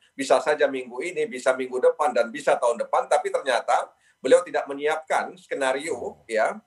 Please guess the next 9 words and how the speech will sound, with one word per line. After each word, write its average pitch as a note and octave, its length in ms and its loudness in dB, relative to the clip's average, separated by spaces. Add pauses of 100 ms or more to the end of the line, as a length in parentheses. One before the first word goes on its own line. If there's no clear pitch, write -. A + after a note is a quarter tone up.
(140)
skenario C3+ 480 0
setelah C#3+ 400 0
kejadian A#2 480 0
itu. G2 240 -10 (320)
Seharusnya F3 880 0 (160)
Presiden, - 640 0 (160)
ya, C3 240 -2 (160)
dengan C3+ 400 -2
jaj-, B2+ 320 0